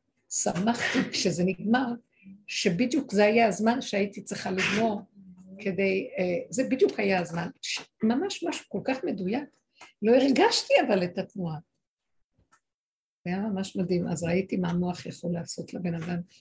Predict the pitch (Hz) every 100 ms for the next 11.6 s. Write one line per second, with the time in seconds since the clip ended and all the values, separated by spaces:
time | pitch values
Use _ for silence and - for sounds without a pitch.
0 | _ - 196 - 170 - 175 208 240 -
1 | _ _ _ - 180 165 - 185 - 180
2 | 170 175 170 - 170 175 170 175 170 170
3 | - _ - - 180 175 170 165 170 175
4 | 160 180 175 175 - 170 165 190 180 190
5 | 170 - 175 - - - 185 180 175 220
6 | 208 - 175 220 226 240 226 208 170 156
7 | - _ _ _ _ _ - _ - 381
8 | - - - 277 - 202 - - 208 214
9 | 220 208 190 - 185 - - 165 - -
10 | - _ _ _ _ _ _ _ _ _
11 | 208 208 262 - 269